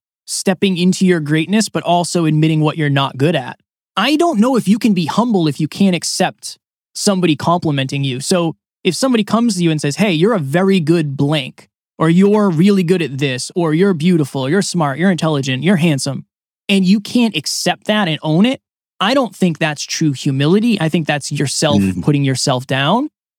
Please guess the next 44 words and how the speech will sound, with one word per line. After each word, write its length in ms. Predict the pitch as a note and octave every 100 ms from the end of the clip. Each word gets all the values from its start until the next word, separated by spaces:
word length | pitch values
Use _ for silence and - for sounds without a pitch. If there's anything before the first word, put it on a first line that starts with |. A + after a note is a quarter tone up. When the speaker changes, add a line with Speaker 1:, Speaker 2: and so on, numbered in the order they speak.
| _
Speaker 1:
And 120 | G3+
on 140 | G3+ G#3
the 140 | F#3
other 260 | F3+ A3+ E4+
end, 320 | D#3 C#3+ C#3+ -
I 220 | F3+ A3+
believe 500 | A3 A3 E3 F3 D#3+
that 180 | D3 C3+
stepping 560 | - - F3+ G3 F3
and 160 | D#3 D3
leaning 300 | D#3+ D#3+ D3
into 400 | D3+ F3+ - F3+
what 260 | C3+ D#3 D3+
you're 280 | D#3 D3+
really, 480 | C#3 C3+ D#3 E3+ E3
really 360 | D3 D3+ D3 C#3+
good 280 | C3 C3+ E3
at 380 | B3 E4 - - _ _ _ -
is 580 | G#3 C4 E3+ C3+ - - _ _ -
humility. 600 | F#3 C#3+ C3+ C3 C3 C#3+
So 140 | D#3+
I 80 | E3+
think 160 | A#3+ C4+
it's 100 | -
a 60 |
fine 340 | G3 G#3 F3+ D3+
line. 280 | F#3 E3
You 100 | C#3+
have 160 | D3 A3
to 100 | A#3+
be 140 | G3
able 120 | G3 E3+
to 80 |
take 300 | D3+ F#3+ E3
the, 260 | - D3 B2+ _ _ _ -
the 80 | F3
wins 360 | D3 F#3+ G3
with 140 | D#3 D3
the 80 |
losses. 480 | C3+ C#3 G3 F#3 C3+
But 260 | B2+ G3 F3+ _ _ -
one 220 | F#3 B3+
of 160 | D#4+ A#3+
the, 380 | A3+ F3 D3+